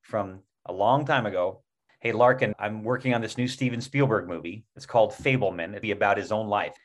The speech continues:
It's gonna be out sometime next year. Get a babysitter, got you two days' work on the Spielberg movie, and I got you a bunch of lines." That type of job, that takes years of connections and years of auditioning and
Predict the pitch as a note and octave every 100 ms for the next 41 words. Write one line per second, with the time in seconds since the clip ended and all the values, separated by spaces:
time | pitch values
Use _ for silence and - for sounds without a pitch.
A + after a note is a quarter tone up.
0 | _ - - A#2+ G#2 G#2 G2 - G#2 G#2
1 | F#2+ F#2 - - - _ _ _ _ -
2 | C3 C#3+ C#3 C3 C3 A2 A2 A2+ - A2
3 | G#2+ A2 - A#2+ A#2 G#2 G#2+ G2+ G2+ G2
4 | - G#2 F#2+ E2+ F2 E2+ F2 - _ _
5 | _ F#2 F#2 G2+ - G#2 G#2 G#2 F#2+ F2+
6 | D2 C#2+ - - - B2+ D3 E3 E3 E3+
7 | E3+ D#3 F3 G3+ - _ - A2+ C#3 C#3
8 | - A#2+ - - A2+ D3+ E3+ D3 C#3 C#3+
9 | C3 C3 C3+ A#2+ G2+ G#2 C#3 C3 B2 A#2+
10 | A#2 - A2+ A2+ G#2+ F#2